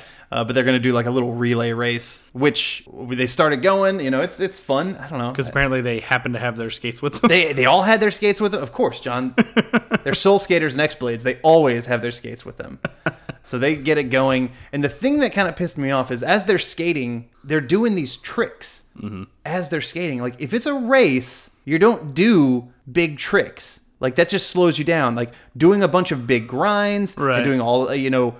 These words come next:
Speaker 1: doing all that kind of stuff ends up slowing you down. That is not good for racing. Like,
Speaker 2: Mm-hmm.
Speaker 1: and so that kinda pissed me <laughs> off. Just, like, I'm a stickler, you know, 'cause I'm a competitive guy.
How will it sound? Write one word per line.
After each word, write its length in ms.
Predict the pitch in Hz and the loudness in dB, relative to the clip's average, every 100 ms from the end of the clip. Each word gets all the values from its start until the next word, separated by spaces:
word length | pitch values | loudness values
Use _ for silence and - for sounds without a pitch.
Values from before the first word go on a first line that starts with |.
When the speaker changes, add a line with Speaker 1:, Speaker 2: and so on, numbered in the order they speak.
| _ _ 135 | _ _ -4
Speaker 1:
doing 220 | 165 180 | 0 2
all 160 | 156 180 | 2 2
that 160 | 156 | 0
kind 140 | 143 151 | -2 -4
of 80 | 131 | -4
stuff 480 | - 147 139 - - - | 0 2 2 -4 -20 -6
ends 220 | 175 170 | -2 0
up 140 | 165 - | 0 -2
slowing 420 | - 156 156 147 | -6 -2 -2 0
you 120 | 127 | 0
down. 400 | 123 151 127 117 - - | 0 0 0 -2 -6 -10
That 180 | 135 147 | -4 -2
is 140 | 151 | -2
not 380 | 131 147 165 147 | -2 0 -2 -2
good 180 | 143 147 | -2 -2
for 120 | - 127 | -2 0
racing. 460 | 131 127 117 113 | 0 0 -6 -12
Like, 160 | - 127 | -8 -6
Speaker 2:
Mm-hmm. 100 | 120 | -4
Speaker 1:
and 120 | 143 | -4
so 160 | 127 135 | 0 2
that 240 | 139 160 - - | 2 -2 -10 -16
kinda 160 | 165 127 | -12 -12
pissed 220 | - 120 | -12 -6
me 100 | 170 - | -4 2
<laughs> 60 | |
off. 320 | 247 - 226 202 | 2 4 2 2
Just, 220 | 208 - | 0 -2
like, 280 | 247 190 175 | -4 -2 2
I'm 180 | 175 214 | 4 4
a 80 | 147 | 4
stickler, 580 | - - 202 143 110 - - | 2 2 2 2 0 -2 -8
you 80 | - | 2
know, 160 | 147 175 | 4 6
'cause 220 | 190 151 - - - | 4 0 0 -4 0
I'm 140 | 190 | 0
a 20 | |
competitive 580 | - 147 - 247 285 196 | 2 0 2 2 2 2
guy. 360 | 180 135 120 | 4 4 2